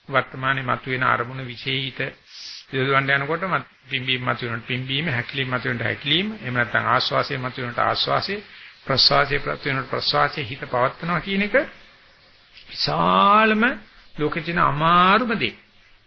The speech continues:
ඒ වගේ තමයි මේ අදුක්කම සුඛ වේදනා හඳුනා ගැනීමත් හඳුනාගෙන එහි පැවැත්වීමත් ඊටාම දුෂ්කරයි. නමුත් අර ස්පර්ශය සහ ස්පර්ශයාගේ හට ගැනීමේ හිත ව්‍යාවෘත වෙලා ස්පර්ශයාගේ ගෙවි යෑම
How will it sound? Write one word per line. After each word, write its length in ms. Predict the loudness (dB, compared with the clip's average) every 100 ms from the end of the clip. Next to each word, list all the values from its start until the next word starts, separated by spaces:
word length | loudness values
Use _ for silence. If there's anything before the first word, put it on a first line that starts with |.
| _ _ _ _ _ _ 0
ඒ 160 | 4
වගේ 220 | 4 4 2
තමයි 380 | 2 2 0
මේ 160 | -2 0
අදුක්කම 420 | 0 -2 -8 -8
සුඛ 240 | -8 -8 -4
වේදනා 380 | -4 0 0 0
හඳුනා 360 | -4 0 0
ගැනීමත් 520 | 2 0 2 2 0 -2 _ -20 -20 -20 -4
හඳුනාගෙන 680 | -2 0 4 4 2 -2 -4
එහි 220 | -4 -4
පැවැත්වීමත් 680 | -2 0 -2 -2 -4 -4 -4
ඊටාම 400 | -2 0 0 -2
දුෂ්කරයි. 520 | -2 0 2 0 -2 -12 _ _ _ -20 _
නමුත් 360 | -4 -2 0 0
අර 120 | 0 0
ස්පර්ශය 480 | 0 0 0 -2 -2
සහ 140 | 2 2 2
ස්පර්ශයාගේ 760 | 0 -2 0 2 2 2 0
හට 200 | 0 -2
ගැනීමේ 580 | -2 -2 -2 -4 -2 -2 -6 _ _ _ _
හිත 180 | -8 -6
ව්‍යාවෘත 520 | 0 4 4 2 -4 -10
වෙලා 480 | -4 0 2 0
ස්පර්ශයාගේ 720 | -4 -4 -4 -2 -4 -4 -4 -6
ගෙවි 340 | -4 -4 0
යෑම 340 | 4 6 4